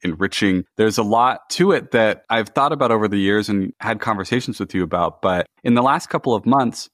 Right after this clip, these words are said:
especially, my understanding of money has really changed. The basic thing that we covered that was really important to our conversation was the two requirements for money. That money needs to be convenient,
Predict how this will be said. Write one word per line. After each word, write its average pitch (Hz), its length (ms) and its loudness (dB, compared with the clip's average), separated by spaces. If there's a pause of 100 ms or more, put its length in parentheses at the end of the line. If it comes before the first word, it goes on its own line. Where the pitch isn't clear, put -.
especially, 98 760 -4 (360)
my 113 460 0
understanding 107 480 0
of 92 80 -2
money 92 220 -2
has 87 160 -10
really 87 180 -6
changed. 85 460 -6 (500)
The 127 80 0
basic 175 480 0
thing 139 280 2
that 110 100 0
we 117 120 0
covered 107 600 0 (140)
that 98 380 0
was 101 200 -4
really 127 340 2
important 101 380 -2
to 101 80 -2
our 95 80 2
conversation 87 960 -2
was 95 680 0 (120)
the 113 100 -2
two 156 220 -2
requirements 110 680 0
for - 160 -6
money. 82 380 -6 (800)
That 98 380 0
money 117 320 2
needs 117 260 0
to 117 80 -4
be 110 140 2
convenient, 113 800 0